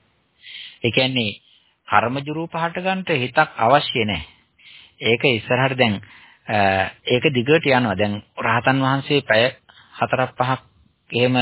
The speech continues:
හිත නවත්තලා ඉවරලා හිතක් නෑ, මොකක්වත් නෑ. නමුත් කර්මජ රූප ටික දිගටම අල්ලලා දුන්නාන් පස්සේ, අ,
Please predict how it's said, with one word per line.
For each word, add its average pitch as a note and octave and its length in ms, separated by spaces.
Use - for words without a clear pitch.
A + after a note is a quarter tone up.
හිත G#2+ 200
නවත්තලා B2 600
ඉවරලා B2+ 240
හිතක් A#2 340
නෑ, B2 140
මොකක්වත් A#2+ 460
නෑ. D3 160
නමුත් B2+ 220
කර්මජ A#2+ 400
රූප B2 220
ටික C#3 260
දිගටම B2 500
අල්ලලා A#2+ 360
දුන්නාන් B2 340
පස්සේ, C3+ 380
අ, - 120